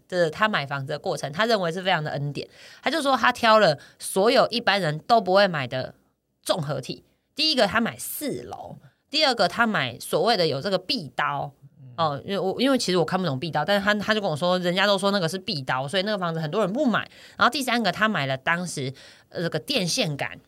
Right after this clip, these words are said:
Speaker 1: 旁边，因为他们家就四楼，你知道，然后电线杆稍高一点，所以他们家眼睛看出去是，就刚好看到电线杆这样子。
Speaker 2: 嗯。
Speaker 1: 他就跟我说，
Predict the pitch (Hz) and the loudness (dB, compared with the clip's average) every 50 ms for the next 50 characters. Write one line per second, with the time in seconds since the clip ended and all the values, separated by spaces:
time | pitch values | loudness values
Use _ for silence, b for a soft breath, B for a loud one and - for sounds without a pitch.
0 | _ _ _ _ _ - - 156 143 139 160 170 151 143 143 151 - _ _ - | _ _ _ _ _ -10 -8 -6 -6 -4 -4 -4 -4 -4 -4 -8 -12 _ _ -2
1 | 269 294 254 - - 254 254 247 220 226 220 226 220 226 220 - - 262 208 170 | 0 0 -2 0 0 0 2 2 2 0 0 2 0 -2 -4 -4 -4 -2 0 2
2 | 151 143 143 160 185 185 202 254 269 277 269 233 262 233 175 147 131 113 - - | 2 0 0 0 0 2 2 2 2 2 2 2 2 2 2 2 0 -2 -6 -8
3 | - - - 226 226 240 240 - - 226 214 220 220 240 233 233 185 151 - 127 | -4 2 4 4 4 4 0 0 2 4 4 4 4 2 -2 -4 -4 -4 -4 -2
4 | - 247 240 233 214 254 240 220 202 190 202 208 214 190 165 135 131 - 196 208 | 0 0 0 2 2 0 0 2 2 2 2 0 0 0 -2 -4 -4 -4 -6 -6
5 | 208 - 220 196 180 185 180 185 180 180 180 - _ _ - 247 233 - 220 226 | -4 -4 -4 -2 -2 -2 -2 -2 -4 -6 -8 -12 _ _ -6 -2 0 2 2 4
6 | 196 - - 214 196 185 185 180 180 165 143 160 156 135 143 135 123 110 123 98 | 2 2 2 2 2 2 2 2 0 -2 -2 -4 -6 -4 -4 -6 -6 -6 -6 -8
7 | 76 76 - - B B B B B B B B - 269 311 320 311 233 196 190 | -8 -12 -14 -16 B B B B B B B B 0 0 2 2 2 2 2 4
8 | 220 226 226 | 2 0 0